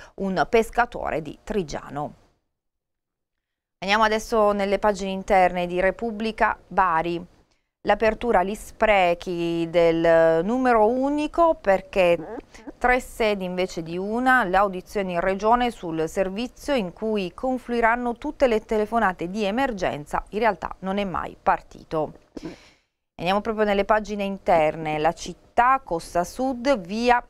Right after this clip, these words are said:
agli incarichi per disegnare il nuovo parco. Il cantiere è stato suddiviso in sei lotti, ciascuno dei quali viene affidato a progettisti che hanno partecipato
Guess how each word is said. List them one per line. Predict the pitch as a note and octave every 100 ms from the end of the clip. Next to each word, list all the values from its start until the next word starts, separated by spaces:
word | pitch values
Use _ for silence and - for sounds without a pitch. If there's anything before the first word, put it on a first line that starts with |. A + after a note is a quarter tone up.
| _
agli | - G3 G3 G#3 -
incarichi | C4+ B3 B3+ F#3+ F#3 F#3 G#3+ G3
per | G3 E3 E3
disegnare | G3 A3+ F#3 E3+ E3+ F3+ F3+
il | F3
nuovo | F#3 B3+ B3
parco. | B3 F#3 E3 - F#3 -
Il | - - _ _ -
cantiere | E3 E3+ A3 A3+ A#3
è |
stato | G3+ E3 E3
suddiviso | F#3+ F3+ G3 F3+
in | F3+
sei | F#3+ F#3+
lotti, | F3+ E3 - - F3 -
ciascuno | D4 - F3 D#3
dei | G3+
quali | G#3+ B3+ B3 C4+ - _ -
viene | G#3+ G#3 F3+
affidato | A#3 - - F#3 G3 G#3 A3
a | D#3
progettisti | - D4+ A#3+ G#3 - - A3+ - C4 B3+
che | F#3
hanno | C#3 D#3+ D#3+
partecipato | G#3 C#4 B3+ B3 C4+ - - - D3+